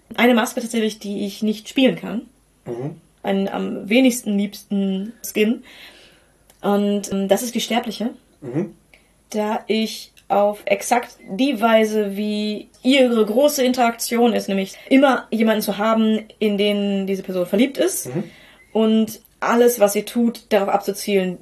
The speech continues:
Speaker 1: dort die Liebe zu gewinnen. Das ist genau die Art, äh, in der ich aromantisch bin. Und ich kann es absolut nicht nachvollziehen, wie diese Gef-, was für, auf was für Gefühle dort angespielt wird.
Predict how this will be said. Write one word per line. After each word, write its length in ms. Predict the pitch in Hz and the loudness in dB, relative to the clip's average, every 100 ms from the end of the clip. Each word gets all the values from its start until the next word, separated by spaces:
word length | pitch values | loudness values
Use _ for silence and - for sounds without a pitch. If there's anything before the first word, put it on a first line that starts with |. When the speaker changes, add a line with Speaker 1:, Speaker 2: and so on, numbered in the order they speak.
| - _ - _ _ _ 226 - - - _ _ _ _ 175 | -18 _ -20 _ _ _ -18 -18 -20 -20 _ _ _ _ 4
Speaker 1:
dort 360 | 220 214 - | 4 4 2
die 60 | 214 | 4
Liebe 200 | 226 214 | 6 4
zu 100 | 202 | 0
gewinnen. 400 | 185 190 220 247 _ _ - - 208 | 0 0 0 -4 _ _ -20 -14 -6
Das 100 | 226 | -4
ist 140 | - | -2
genau 300 | 233 214 240 | 0 4 4
die 180 | 226 226 | 4 2
Art, 360 | 214 214 - - | 0 -2 -4 0
äh, 160 | 190 | 0
in 140 | 196 196 | 2 0
der 120 | 190 | 0
ich 160 | 190 208 | 0 0
aromantisch 640 | 208 208 202 - - - | 2 2 0 -2 -10 -4
bin. 260 | 190 202 - - - - - _ | -4 -4 -10 -20 -20 -20 -20 _
Und 300 | 208 196 190 - | -2 0 -2 -8
ich 160 | 202 202 | -10 -6
kann 180 | 226 214 | -2 -2
es 200 | 196 - | -2 -6
absolut 420 | 196 - 208 202 | -8 -4 -6 -4
nicht 340 | 208 233 247 233 | 0 0 0 -4
nachvollziehen, 580 | 254 - 277 - 302 381 - | -6 -4 -6 -4 -6 -6 -6
wie 120 | 254 | -2
diese 180 | 226 220 | 0 -2
Gef-, 160 | 208 - | -6 -6
was 260 | 220 - _ | -8 -8 _
für, 260 | 240 214 214 | -4 -4 -2
auf 120 | 202 | 0
was 160 | 220 220 | 0 0
für 100 | 226 | -2
Gefühle 280 | 214 202 208 | -2 -2 0
dort 180 | 196 | 0
angespielt 440 | 196 233 247 269 262 | 2 2 2 -2 -2
wird. 220 | 294 | -4